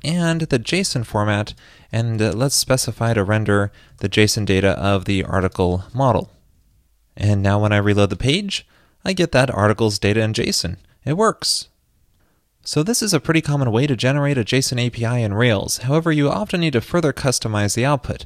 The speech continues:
Uh, you can do that by either passing options through here in the controller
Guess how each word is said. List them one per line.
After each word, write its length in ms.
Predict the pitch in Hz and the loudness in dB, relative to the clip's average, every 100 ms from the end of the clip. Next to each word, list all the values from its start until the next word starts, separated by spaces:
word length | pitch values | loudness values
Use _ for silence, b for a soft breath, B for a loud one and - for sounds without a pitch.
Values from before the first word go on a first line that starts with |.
| B B B | B B B
Uh, 100 | - | -2
you 120 | 117 | -2
can 140 | 113 117 | 0 0
do 100 | 120 | 2
that 180 | 123 113 | 0 0
by 120 | 113 | 2
either 480 | 113 110 104 101 - | 2 4 4 2 -2
passing 460 | 113 113 - 113 | -2 0 0 -4
options 520 | - 110 - 117 110 - | -2 -2 -2 -2 -2 -2
through 220 | 117 113 | 0 -2
here 260 | 110 107 | 0 0
in 80 | 113 | 0
the 60 | 104 | -2
controller 500 | - - 156 180 | -6 -4 0 0